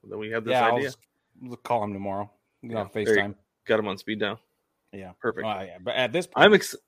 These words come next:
Speaker 1: I'm excited that Christian Walker got one with the D-backs because next year when I go to games, that's just one more Gold Glove I get to go look at in the museum they have out there.
Speaker 2: Yeah,
Speaker 1: Super
Speaker 2: it's a
Speaker 1: cool.
Speaker 2: cool museum.
Speaker 1: It's way cool. If you haven't been to Chase Field, go check that museum out. It's really cool. You get to see,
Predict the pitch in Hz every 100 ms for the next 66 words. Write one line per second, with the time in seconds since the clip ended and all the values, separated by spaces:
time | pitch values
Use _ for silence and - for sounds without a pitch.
0 | _ - 165 185 - 160 156 131 - 139
1 | - 120 117 120 110 104 107 104 104 104
2 | 101 101 - 113 104 110 - 117 104 101
3 | 104 101 104 98 104 - 104 104 104 104
4 | 104 104 104 - 107 98 110 127 98 92
5 | 98 95 98 98 98 107 107 110 113 131
6 | 123 101 95 92 92 95 95 _ _ -
7 | - 107 101 104 131 110 107 98 117 117
8 | 107 110 104 87 - _ _ _ - 110
9 | 73 101 - 78 - - - - 117 127
10 | 143 143 123 127 127 120 117 - - 127
11 | 120 117 113 - - 117 113 - 110 104
12 | - 101 113 - 104 98 101 95 98 92
13 | 87 90 - 98 95 - 101 92 - 107
14 | - 95